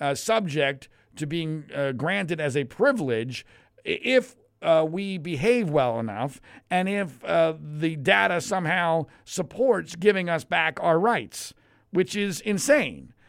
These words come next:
Uh, it's incredibly dangerous. It is an absolute recipe for tyranny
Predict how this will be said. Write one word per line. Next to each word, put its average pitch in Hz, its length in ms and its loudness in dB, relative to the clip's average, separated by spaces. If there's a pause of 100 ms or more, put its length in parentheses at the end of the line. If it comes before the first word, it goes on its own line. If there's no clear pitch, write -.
(160)
Uh, 180 140 -8
it's 180 260 -4
incredibly 185 500 0
dangerous. 143 600 -2
It 156 120 -2
is 147 200 -2 (160)
an 165 120 -4
absolute 180 560 -2
recipe 165 540 -4
for 147 380 -2
tyranny 160 600 -4